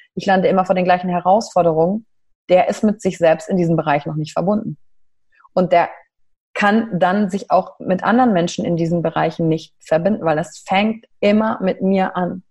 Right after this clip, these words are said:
Das fängt an, wenn ich mit mir im Kopf schlecht rede.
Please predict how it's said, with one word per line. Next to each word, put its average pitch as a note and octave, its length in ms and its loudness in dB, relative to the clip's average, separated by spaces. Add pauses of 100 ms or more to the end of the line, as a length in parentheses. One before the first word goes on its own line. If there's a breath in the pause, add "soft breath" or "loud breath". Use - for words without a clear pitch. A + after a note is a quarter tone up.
(840 soft breath)
Das G3 240 0
fängt G#3+ 220 0
an, G#3 220 2
wenn G3 140 2
ich - 180 -8
mit G3 160 0
mir G3+ 160 4
im F3+ 120 0
Kopf G3 220 -2
schlecht - 380 -4
rede. F3+ 360 2